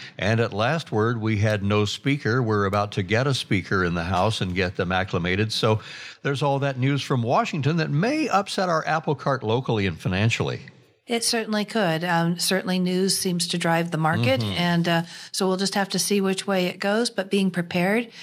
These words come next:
Speaker 2: and not being just reactionary to what
Speaker 1: Right.
Speaker 2: happens and understanding what's happened is always a good idea.
Speaker 1: Right.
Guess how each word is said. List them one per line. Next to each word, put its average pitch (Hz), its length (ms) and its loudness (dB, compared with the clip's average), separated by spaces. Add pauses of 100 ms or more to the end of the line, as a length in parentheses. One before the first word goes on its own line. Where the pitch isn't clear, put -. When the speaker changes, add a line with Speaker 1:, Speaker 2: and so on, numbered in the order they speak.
(240)
Speaker 2:
and 175 400 0
not 202 320 0
being 196 240 0
just 185 240 -2
reactionary 190 720 0
to 202 200 0
what 185 180 0
Speaker 1:
Right. 190 80 -2
Speaker 2:
happens 214 520 0
and 180 180 2
understanding 185 520 0
what's 196 160 0
happened 202 300 0
is 175 140 2
always 170 220 2
a 165 60 -2
good 156 160 -2
idea. 143 420 -2
Speaker 1:
Right. 78 200 -4